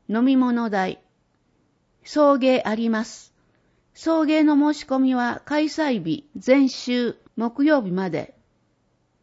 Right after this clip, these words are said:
申し込み、お問い合わせ、地域包括支援センタ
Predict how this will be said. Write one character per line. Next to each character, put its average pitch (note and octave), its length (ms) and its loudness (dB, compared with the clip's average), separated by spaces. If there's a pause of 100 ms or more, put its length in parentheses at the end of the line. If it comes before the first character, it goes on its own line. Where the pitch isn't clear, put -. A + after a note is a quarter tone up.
(260)
申 C#4+ 200 2
し - 140 -16
込 C4 180 -2
み、 B3 300 0 (100)
お G3 100 -4
問 C4 240 0
い B3 80 2
合 A#3+ 60 0
わ A3+ 120 0
せ、 A3+ 320 -6 (760)
地 D4+ 240 2
域 G3 240 -4
包 C4 160 2
括 C4 320 -4
支 A#3+ 180 -8
援 C#4+ 160 2
セ C#4+ 160 -2
ン A3 100 -2
タ - 460 -10